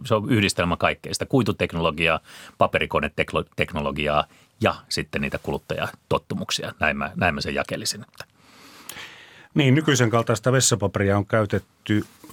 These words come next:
Speaker 2: vasta tuhat yhdeksänsataakuusikymmentäluvun alusta lähtien niin kuin suuressa mitassa. Ja, ja todennäköisesti nä-, nämä syyt, mitä, mitä juuri kerroitte, ja, ja itse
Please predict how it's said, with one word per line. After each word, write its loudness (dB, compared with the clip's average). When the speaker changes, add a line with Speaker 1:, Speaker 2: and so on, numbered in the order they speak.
Speaker 2:
vasta 2
tuhat 0
yhdeksänsataakuusikymmentäluvun 0
alusta 0
lähtien -4
niin -2
kuin -4
suuressa 0
mitassa. 2
Ja, 2
ja 4
todennäköisesti 2
nä-, 2
nämä 2
syyt, 0
mitä, 2
mitä 2
juuri 4
kerroitte, 2
ja, 2
ja -2
itse 2